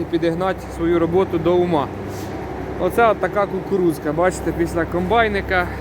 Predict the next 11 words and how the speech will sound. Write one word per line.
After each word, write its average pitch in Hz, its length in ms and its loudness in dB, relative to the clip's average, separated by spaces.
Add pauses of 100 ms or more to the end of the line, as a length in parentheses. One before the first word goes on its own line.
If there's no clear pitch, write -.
(180)
я 185 120 -2
не 180 100 -2
знаю, 151 360 -2
називається 180 720 0
це 180 120 0
сміттєва 180 600 2
домішка 190 600 0 (440)
чи 156 100 0
сміття 180 680 2
просто. 196 580 -2 (800)
Ну, 214 200 2